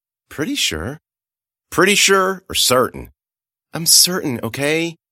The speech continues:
Why? What's the big deal?" "Was there an old building out there, burned down?" "Yeah, now that you mention it, th-, there was an," I finished her sentence for her. "Old iron gate out in the middle of nowhere." Most of the guys had dispersed by that point,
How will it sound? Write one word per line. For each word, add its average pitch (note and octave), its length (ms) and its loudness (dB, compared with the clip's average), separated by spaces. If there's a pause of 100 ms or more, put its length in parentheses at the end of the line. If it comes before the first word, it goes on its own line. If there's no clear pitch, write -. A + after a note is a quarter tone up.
Why? D3 500 0
What's F2+ 260 -2
the F#3 120 -2
big D#3 180 -2
deal?" C#3+ 460 -2 (840)
"Was G#2 120 -2
there G#3+ 120 6
an F#3 100 4
old F3+ 240 4
building D#3+ 320 4
out E3 200 2
there, E3 400 0
burned D3 260 2
down?" D#3+ 380 2 (720)
"Yeah, G2 380 -6 (200)
now D#3 160 -4
that D3 140 -4
you B2+ 60 -2
mention C3+ 320 0
it, A2 180 -2
th-, C2+ 260 -10
there C#3+ 100 0
was C#3+ 140 -2
an," C3 100 -6 (220)
I - 80 -6
finished A#2+ 340 0
her - 60 -6
sentence - 320 -2
for D#2 320 -2
her. C2 80 -18 (320)
"Old B2+ 280 4
iron C3 320 2
gate F#2 260 0
out E2 180 -2
in D#2 60 -8
the C#2+ 80 -6
middle G#2+ 240 0
of A2+ 80 0
nowhere." C#2+ 480 -4 (960)
Most D#3+ 240 2
of G2 40 -8
the F#2 80 -4
guys G#2+ 320 2
had F2 100 -6
dispersed F#2+ 540 -2
by D#2+ 160 -2
that E2+ 280 -2
point, C#2 300 -10